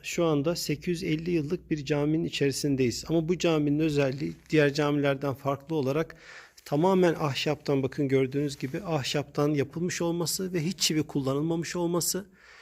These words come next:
Sekiz yüz elli yıllık bir cami. Çok ayrı bir atmosferi var gerçekten gördüğünüz gibi.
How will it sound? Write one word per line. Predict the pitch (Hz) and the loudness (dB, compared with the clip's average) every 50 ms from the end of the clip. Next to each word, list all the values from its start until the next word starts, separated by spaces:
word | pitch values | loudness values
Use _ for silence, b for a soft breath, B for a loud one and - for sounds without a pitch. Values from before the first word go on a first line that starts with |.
| B B | B B
Sekiz | B - - - 165 151 - - | B -6 -4 -2 -4 -4 -2 -4
yüz | 185 175 170 - | -4 -4 -4 -2
elli | 175 165 165 165 170 202 | 0 0 0 0 -2 -2
yıllık | 180 160 151 160 180 180 - - | 0 0 0 0 -4 -4 0 2
bir | 165 151 139 | 0 2 4
cami. | 143 151 147 135 127 139 170 - - _ b b b b b b b b b b b b b b b b b b b b b _ _ _ _ _ _ _ _ _ | 4 2 4 4 2 2 0 -2 -8 _ b b b b b b b b b b b b b b b b b b b b b _ _ _ _ _ _ _ _ _
Çok | - - 190 196 190 190 | 0 2 2 2 2 2
ayrı | 170 165 170 175 170 | 0 0 2 0 0
bir | 180 | 0
atmosferi | 180 143 - - 170 160 147 - - 156 151 160 151 | 0 -2 0 0 -2 -2 -2 -2 -2 0 2 2 2
var | 147 135 131 | 2 2 2
gerçekten | 127 127 127 123 - - 131 123 - 147 151 151 143 | 2 0 0 0 -2 -4 -8 -6 -6 -4 -4 -2 0
gördüğünüz | 139 143 139 127 131 135 135 135 139 131 123 | 0 0 0 0 0 0 0 0 0 -2 -4
gibi. | 123 127 113 - 156 196 | -6 -6 -6 -6 -8 -10